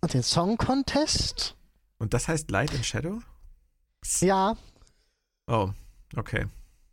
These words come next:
Speaker 2: Na, wir wollen
Speaker 1: Hat
Speaker 2: das
Speaker 1: er
Speaker 2: vergessen.
Speaker 1: verdrängt. Hat er verdrängt. Er will's nämlich nicht singen. Er will's nämlich nicht singen.
Speaker 2: <laughs>
Speaker 1: Ich könnte es. Ich weiß noch nicht, ob sich das jemand anhören will, aber er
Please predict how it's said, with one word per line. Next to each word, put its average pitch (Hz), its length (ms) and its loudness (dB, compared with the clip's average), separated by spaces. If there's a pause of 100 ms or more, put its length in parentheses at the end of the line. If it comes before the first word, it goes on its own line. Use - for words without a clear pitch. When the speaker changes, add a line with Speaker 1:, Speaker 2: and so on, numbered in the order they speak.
(140)
Speaker 2:
Na, 165 240 4
wir 135 60 4
wollen 127 100 6
Speaker 1:
Hat 117 80 4
Speaker 2:
das 117 80 4
Speaker 1:
er 131 40 2
Speaker 2:
vergessen. 165 380 4
Speaker 1:
verdrängt. - 100 -16 (140)
Hat - 160 0
er 214 80 2
verdrängt. 165 400 4
Er 156 120 4
will's 208 180 2
nämlich 190 240 4
nicht - 160 2
singen. 190 340 2
Er 143 120 2
will's 190 200 2
nämlich 180 200 2
nicht - 180 0
singen. 160 380 2
Speaker 2:
<laughs> - 40 0 (1040)
Speaker 1:
Ich 269 240 2
könnte 370 420 2
es. - 460 2 (600)
Ich 180 180 2
weiß 214 180 2
noch 220 80 4
nicht, 190 100 4
ob - 100 0
sich 185 120 2
das 170 120 2
jemand 160 220 2
anhören 277 240 4
will, 254 80 2
aber 196 240 2
er 202 300 4